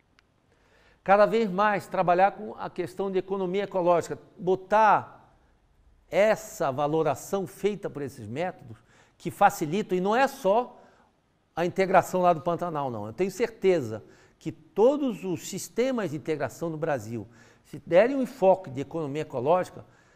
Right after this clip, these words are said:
vai ter uma valoração muito significativa, importante e positiva, o que é mais natural possível, que são sistemas sustentáveis. E botar isso aí em termos, é, de uma métrica que realmente mostre, não, esses sistemas são sustentáveis.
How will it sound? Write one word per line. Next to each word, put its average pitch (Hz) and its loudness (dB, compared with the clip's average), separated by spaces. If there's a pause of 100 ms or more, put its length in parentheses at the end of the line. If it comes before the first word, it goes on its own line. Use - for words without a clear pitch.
(140)
vai 170 8
ter 202 4
uma 220 6
valoração 180 2
muito 196 -2
significativa, 185 -6
importante 214 0
e 240 -2
positiva, 196 2 (240)
o - -2
que - 4
é 226 6
mais 196 0
natural 190 2
possível, 160 -8 (280)
que 226 -4
são 220 4
sistemas 208 -4
sustentáveis. 156 -6 (920)
E 180 -4
botar 185 2
isso 156 -8
aí 175 0
em 208 -4
termos, 208 -2 (400)
é, 156 0
de 147 -4
uma 170 2
métrica 160 -2
que - -4
realmente 202 0
mostre, 165 0
não, 165 -2
esses 160 -4
sistemas 160 -8
são 147 -8
sustentáveis. - -10